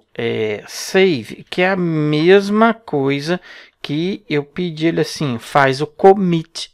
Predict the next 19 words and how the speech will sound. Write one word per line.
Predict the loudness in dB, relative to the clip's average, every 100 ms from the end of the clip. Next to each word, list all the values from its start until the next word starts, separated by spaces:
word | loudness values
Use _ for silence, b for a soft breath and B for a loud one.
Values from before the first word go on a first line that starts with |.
| _
disso | -10 -4 -4 -2 0
aí | 0 0
pra | 0 0
mim. | 0 -2 -4 B B B
Eu | -4 -4
quero | _ -2 0 2
essas | 0 -2 -4
informações | -4 0 0 0 -4 -4 -6 -4
aí | -4 -6
que | -8
são | -10 -6 -4 -4
válidas. | 0 2 0 -2 -10 -12 B B B
Então, | -12 -12 _ -4 -4 -6 _ -14
que | -12 -12 _
commit, | 2 2 0 -2 -6 -18 _
que | -10 -8
salve | -8 0 2 4 2 -4 -12 B B B -12
no | -4 -2 -2 -4
meu, | -6 -4 0 2 2 0